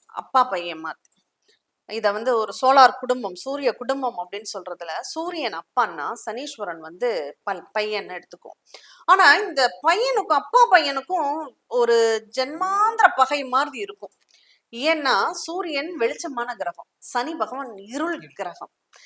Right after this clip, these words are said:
அப்ப எப்போதும் அந்த வெளிச்சத்துக்கும் அந்த இருட்டுக்கும் ஒரு பிர-, போர் நடந்துகிட்டே இருக்கும் இல்லையா? அந்த மாதிரி இந்த வாலிப வயசுல அப்பாவுக்கும் பையனுக்கும் எப்படி போராட்டம் இருக்குமோ அந்த மாதிரின்னு வச்சுக்கோங்களேன் இவங்க ரெண்டு பேரும்.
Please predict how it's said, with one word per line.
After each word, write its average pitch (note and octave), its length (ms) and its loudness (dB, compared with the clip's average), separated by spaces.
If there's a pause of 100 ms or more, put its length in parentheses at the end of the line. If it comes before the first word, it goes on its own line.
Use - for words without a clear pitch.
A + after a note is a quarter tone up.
(200)
அப்ப A3+ 220 -4
எப்போதும் D#4 480 2
அந்த G3+ 480 0
வெளிச்சத்துக்கும் C#4 560 -2
அந்த A3 160 -4
இருட்டுக்கும் A#3 640 -6
ஒரு F#3+ 300 -10 (100)
பிர-, A3 220 6
போர் D4+ 220 2
நடந்துகிட்டே G#3+ 440 -2
இருக்கும் F#3+ 300 -2
இல்லையா? F#3 340 -4 (280)
அந்த B3 280 2
மாதிரி A#3 640 0 (400)
இந்த A3+ 200 4
வாலிப F4+ 480 10
வயசுல C#4 340 4
அப்பாவுக்கும் C#4+ 680 6
பையனுக்கும் C4 420 0
எப்படி A#3 300 -2
போராட்டம் B3+ 500 6
இருக்குமோ A3 360 -2
அந்த C#4 280 2
மாதிரின்னு A#3+ 420 0
வச்சுக்கோங்களேன் F3+ 460 -8
இவங்க F3 200 -10
ரெண்டு F3+ 220 -10
பேரும். F3 320 -10